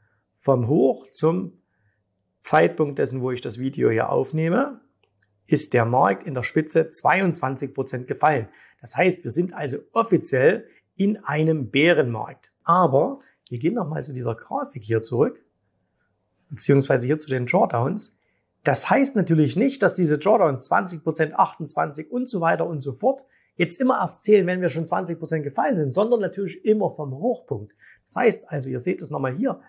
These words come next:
ganz schön, wenn wir sagen, an, an dem Beispiel jetzt hier, äh, vom Hoch zum Tiefpunkt eins Komma sechs Jahre, neunundzwanzig Prozent. Das heißt also, nach zwanzig Prozent sagen alle erst, wir sind in einem Bärenmarkt.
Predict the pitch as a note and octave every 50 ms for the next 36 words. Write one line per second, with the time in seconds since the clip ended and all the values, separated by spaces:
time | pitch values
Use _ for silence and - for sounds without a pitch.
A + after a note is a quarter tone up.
0 | _ _ - D#3 D3+ C3+ - - A#3+ C4+ G#3+ B2+ - - _ _ _ _ _ -
1 | E3 F#3 E3+ E3+ D#3+ B2 C#3+ D#3+ F3+ F#3 D#3+ E3 E3+ - _ _ _ _ - D#3+
2 | D#3 D#3+ E3+ D3+ C#3 C#3+ F#3 F#3 F3+ G3 G#3 A#3 A3 A3+ - F3+ - A#2+ A#2 -
3 | - - C#3+ C3 A#2+ - _ _ _ _ _ _ _ _ - D3+ C#3+ C3+ - D3+
4 | C3+ C#3+ G#3+ G#3 - - - E3+ C#3+ - G#3+ G#3+ - - F3+ E3 E3 - F3 F#3
5 | F#3 F#3 - E3+ E3+ D#3 C#3+ D3+ C#3+ D3 - - D#3 D#3 F3+ F#3 E3+ F3 G3+ G#3+
6 | - _ _ _ - B2+ C#3+ E3 G3 F#3+ F3 D#3 - D#3+ D3 C#3+ - D3+ C#3 -
7 | - C#3 C#3 - - E3+ G#3+ C#4 C#4 - _ _ _ _ _ _ _ - B2+ -
8 | - E3 A3 G#3 - - - - - C#3+ C#3+ C#3 D#3 G3+ G3 - - - _ _
9 | _ - E3 E3+ D3 - F#3+ A3 B3+ A#3+ A#3+ F#3+ - F3+ F3+ F#3+ G3 F3+ F#3+ F#3
10 | F3 F3 F3+ F#3+ F#3 F#3 E3+ - - D#3+ C#3 F3+ G3 G3+ F3+ D3 C3+ B2+ - G#3+
11 | B3 F#3+ D#3 C3 B2 A2+ A#2 B2 - _ _